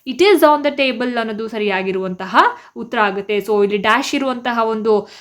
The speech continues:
ಆ, ಆ, ಪ್ಲೇಸಲ್ಲಿ ಏನ್ ಬರ್ಬೇಕಾಗುತ್ತೆ? it ಅಂತ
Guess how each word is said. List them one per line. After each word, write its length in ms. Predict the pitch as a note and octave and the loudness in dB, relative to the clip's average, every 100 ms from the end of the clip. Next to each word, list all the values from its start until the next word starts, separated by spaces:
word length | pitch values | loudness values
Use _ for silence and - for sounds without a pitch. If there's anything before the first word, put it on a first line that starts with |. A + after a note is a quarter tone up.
| - | -4
ಆ, 60 | G#3+ | 0
ಆ, 460 | G#3 G3+ F#3 G#3+ | 2 0 -2 -4
ಪ್ಲೇಸಲ್ಲಿ 480 | G#3+ C4 C4+ C#4+ B3+ | -2 0 0 0 0
ಏನ್ 160 | B3 B3+ | 0 0
ಬರ್ಬೇಕಾಗುತ್ತೆ? 880 | A3 A3 G#3+ G3+ G#3 F#4 G#4+ - _ - | -2 -2 0 -2 -2 -2 -2 -6 _ 0
it 260 | D#4+ - | 0 4
ಅಂತ 220 | C#4 A3+ | 2 2